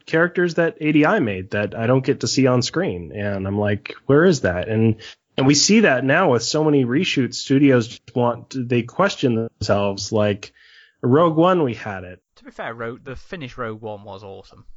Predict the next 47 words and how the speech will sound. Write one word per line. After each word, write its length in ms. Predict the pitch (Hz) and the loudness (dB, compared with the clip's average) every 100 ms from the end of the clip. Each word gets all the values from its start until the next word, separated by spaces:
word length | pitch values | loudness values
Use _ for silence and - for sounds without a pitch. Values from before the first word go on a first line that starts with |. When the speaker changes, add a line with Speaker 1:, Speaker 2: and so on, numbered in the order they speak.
| - - - - _ _ _ | -20 -20 -20 -20 _ _ _
Speaker 2:
I'm 160 | 120 123 | -16 -14
gonna 160 | 117 | -6
say 40 | 214 | -2
Speaker 1:
Uh, 200 | 233 226 | 0 -2
Speaker 2:
that. 100 | 202 | 0
Speaker 1:
I 80 | |
st-, 320 | 247 - - 226 | -2 -2 -4 -2
I 120 | 214 | -2
still, 500 | 208 - 233 220 160 | -2 0 2 4 2
what, 320 | 170 160 175 | -2 0 0
what 160 | 165 170 | 0 2
I 120 | 170 | 2
heard 240 | 151 190 | 2 0
of 100 | 170 | 0
the 100 | 151 | 0
original 380 | 135 139 151 151 | 2 2 0 2
one, 160 | 147 147 | 2 2
how 220 | 139 127 | 2 0
it 60 | 120 | -2
was 200 | 123 123 | -4 -2
a 40 | |
more, 380 | 117 120 123 123 | 0 2 4 4
like, 400 | 120 113 110 _ | 2 0 -4 _
gritty 340 | 123 127 117 | 0 2 2
war 380 | 107 120 151 156 | 0 4 4 4
film, 400 | - 160 147 143 | 2 2 4 2
and 100 | 123 | 0
they 100 | 113 | -2
had 260 | 113 120 117 | 0 -2 0
more 240 | 120 117 | 2 2
of 160 | 107 - | 2 -2
a 140 | 110 | -8
ground 400 | 95 131 147 151 | 0 2 2 2
combat. 340 | - 156 156 147 | 2 2 2 0
Like, 160 | 135 | -2
some 140 | - 226 | -4 -4
of 60 | |
the 60 | 175 | -4
best 440 | 123 151 175 - | -2 -2 -2 -4
scenes 560 | - 220 151 113 107 - - - _ _ - | 0 2 4 2 -4 -10 -20 -20 _ _ 2
in 100 | 151 | 4
the 100 | 135 | 6
Rogue 300 | 135 156 143 | 6 4 4
One 240 | 143 131 | 2 2
trailer 500 | 120 190 196 135 113 | 0 0 2 2 -2
are 140 | 123 | -4
not 320 | 120 120 135 | -4 -2 -4